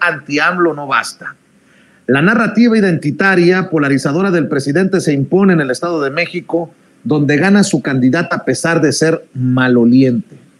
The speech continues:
Y mire, muchos dirán, "Es que se refiere a que está podrida por la corrupción", y todo lo que le han, eh, inventado en estas campañas sucias, negras,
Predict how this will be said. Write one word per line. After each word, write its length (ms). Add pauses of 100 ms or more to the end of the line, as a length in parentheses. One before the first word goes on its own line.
(880)
Y 80
mire, 460
muchos 340
dirán, 300 (240)
"Es 200
que 120
se 160
refiere 400
a 80
que 80
está 800
podrida 640
por 160
la 140
corrupción", 1200
y 80
todo 340
lo 120
que 120
le 100
han, 300 (560)
eh, 560
inventado 920
en 120
estas 340
campañas 640
sucias, 720
negras, 540